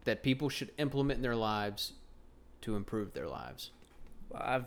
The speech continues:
Speaker 2: done a lot of thinking about that over the past day,
Speaker 1: Mm-hmm.
Speaker 2: couple days. <laughs> A lot of thinking, and it, my day is, for thinking, is, like, ten hours,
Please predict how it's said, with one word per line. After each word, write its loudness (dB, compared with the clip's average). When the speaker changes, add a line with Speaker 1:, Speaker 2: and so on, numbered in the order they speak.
Speaker 2:
done 10
a 8
lot 10
of -12
thinking 2
about 2
that 6
over -2
the -6
past 2
day, 4
Speaker 1:
Mm-hmm. -4
Speaker 2:
couple -12
days. 0
<laughs> -
A 12
lot 12
of -2
thinking, 10
and 8
it, -10
my 12
day 12
is, 4
for 2
thinking, 8
is, 4
like, 2
ten 8
hours, 8